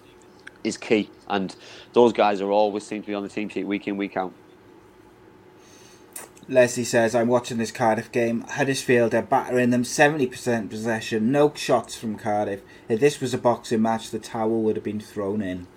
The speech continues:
Speaker 1: What's the score?
Speaker 2: Wow.
Speaker 1: What's the score? It doesn't matter.
Speaker 2: That's it, mate.
Speaker 1: You don't
Speaker 2: Doesn't
Speaker 1: win
Speaker 2: matter.
Speaker 1: games with, you don't win games with possession.
Speaker 2: Indeed. Oof.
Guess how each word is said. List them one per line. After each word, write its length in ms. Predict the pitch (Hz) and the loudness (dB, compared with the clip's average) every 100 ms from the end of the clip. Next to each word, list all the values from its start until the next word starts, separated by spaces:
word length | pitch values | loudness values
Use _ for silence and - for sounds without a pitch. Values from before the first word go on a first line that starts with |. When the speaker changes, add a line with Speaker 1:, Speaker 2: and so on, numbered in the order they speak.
| - - | -10 -4
Speaker 1:
What's 160 | 120 | 0
the 60 | 123 | 0
score? 280 | - 139 104 | 6 8 6
Speaker 2:
Wow. 160 | 87 - - - - | 2 -10 -20 -20 -10
Speaker 1:
What's 120 | 117 | -10
the 40 | 113 | -8
score? 340 | - 127 127 104 | 2 4 4 0
It 120 | - | -4
doesn't 180 | 117 113 | -2 2
matter. 200 | 123 117 | 2 2
Speaker 2:
That's 220 | 95 - | -4 -8
it, 160 | 127 78 | -8 -8
mate. 220 | 107 - | -14 -8
Speaker 1:
You 80 | 104 | 2
don't 140 | 127 | 4
Speaker 2:
Doesn't 80 | 127 | 4
Speaker 1:
win 100 | 127 | 2
Speaker 2:
matter. 120 | 117 | 4
Speaker 1:
games 180 | 143 127 | 2 2
with, 160 | 131 - | -2 -2
you 60 | |
don't 220 | 113 147 160 | 0 0 0
win 180 | 160 151 | -2 0
games 280 | 165 151 | -2 -2
with 120 | 147 151 | -4 -4
possession. 400 | 131 131 104 92 - - - - - - - - - - - - - - - - - | -2 -2 -4 -16 -14 -14 -14 -18 -18 -20 -20 -20 -20 -20 -6 -4 -4 -8 -20 -20 -14
Speaker 2:
Indeed. 640 | 101 98 101 101 95 92 - - - - - | -12 -12 -10 -10 -10 -12 -16 -18 -20 -20 -2
Oof. 440 | 127 123 - - | -2 -2 -12 -16